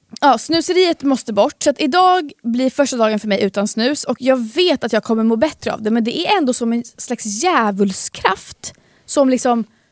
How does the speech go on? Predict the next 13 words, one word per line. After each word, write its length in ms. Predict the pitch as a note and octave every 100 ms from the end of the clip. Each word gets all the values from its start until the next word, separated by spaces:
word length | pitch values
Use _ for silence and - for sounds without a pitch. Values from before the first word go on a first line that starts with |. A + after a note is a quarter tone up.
| _ -
drar 540 | A3+ D4 C5 G#4 B3
mig 180 | G#3 G#3
till 300 | - - A3+
det. 180 | - - _ -
Alltså, 200 | C#4+ D4
du 120 | C4+
vet, 140 | E4+ E4+ - A#3+
det 100 | D#4+
är 40 |
som 120 | F4+
att 80 | F4
så 80 | D4
här, 140 | G3+